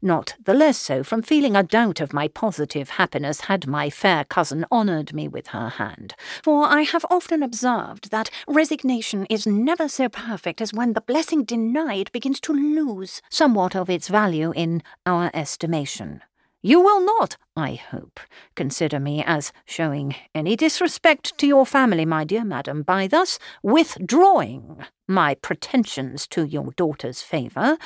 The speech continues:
without having paid yourself and Mister Bennet the compliment of requesting you to interpose your authority in my behalf. My conduct may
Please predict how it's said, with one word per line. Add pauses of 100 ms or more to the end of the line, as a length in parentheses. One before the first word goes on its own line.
(280)
without
having
paid
yourself
and
Mister
Bennet (160)
the
compliment
of
requesting
you
to (180)
interpose
your
authority (160)
in
my
behalf. (640)
My
conduct
may